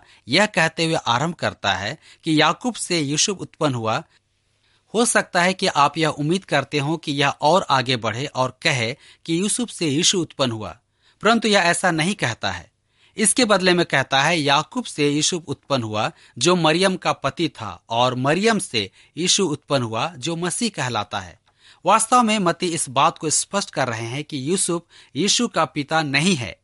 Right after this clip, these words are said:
यद्यपि वह मरियम का पति है, पर वह यीशु का पिता नहीं है। इसका स्पष्टीकरण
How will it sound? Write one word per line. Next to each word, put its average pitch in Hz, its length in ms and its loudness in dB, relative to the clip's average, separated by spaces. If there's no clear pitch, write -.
यद्यपि 135 540 0
वह 147 160 2
मरियम 143 400 -2
का 139 180 -8
पति 131 360 -10
है, 135 340 -6
पर 196 180 4
वह 165 180 4
यीशु 165 380 -4
का 143 160 -2
पिता 131 360 -4
नहीं 190 260 -4
है। 120 280 -12
इसका 165 480 0
स्पष्टीकरण 185 760 -4